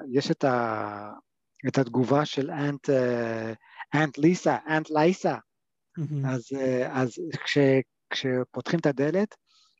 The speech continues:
Speaker 1: והיא פשוט צורחת משמחה, "אה!" והיא רצה
Speaker 2: <laughs>
Speaker 1: ומחבקת.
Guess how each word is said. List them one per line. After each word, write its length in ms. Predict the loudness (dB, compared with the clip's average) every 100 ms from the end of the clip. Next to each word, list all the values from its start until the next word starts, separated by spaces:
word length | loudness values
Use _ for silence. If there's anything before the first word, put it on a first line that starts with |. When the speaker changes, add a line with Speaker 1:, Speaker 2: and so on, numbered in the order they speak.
| _
Speaker 1:
והיא 140 | 0 0
פשוט 240 | -2 0
צורחת 520 | 2 4 4 4 0 2
משמחה, 480 | 0 0 -2 0 0 -2
"אה!" 720 | -4 -2 -2 0 0 2 2 4
והיא 200 | 2 0
רצה 420 | 2 4 4 4 4
Speaker 2:
<laughs> 40 |
Speaker 1:
ומחבקת. 760 | 2 2 2 4 2 2 -2